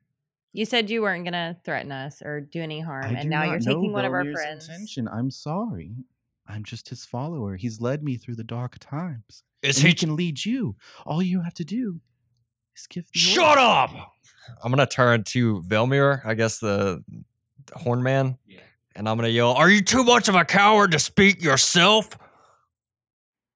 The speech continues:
Speaker 2: He walks over to you, Cuff, slowly, and gets about three feet from you.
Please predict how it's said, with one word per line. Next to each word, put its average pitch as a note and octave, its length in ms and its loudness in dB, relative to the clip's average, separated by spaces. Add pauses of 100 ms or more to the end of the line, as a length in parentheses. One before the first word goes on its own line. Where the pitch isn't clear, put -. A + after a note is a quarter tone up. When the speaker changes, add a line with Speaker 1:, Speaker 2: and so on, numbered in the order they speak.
(460)
Speaker 2:
He A2 100 -4
walks G#2+ 320 -2
over F#2+ 300 -4
to - 120 -12
you, - 220 -8 (220)
Cuff, D3 340 -8 (1200)
slowly, G2 640 -6 (540)
and F#2+ 100 -8
gets F#2+ 140 -12
about E2+ 360 -6 (160)
three F#2+ 200 -2
feet F#2+ 300 -10
from E2 200 -10
you. G#2+ 220 -8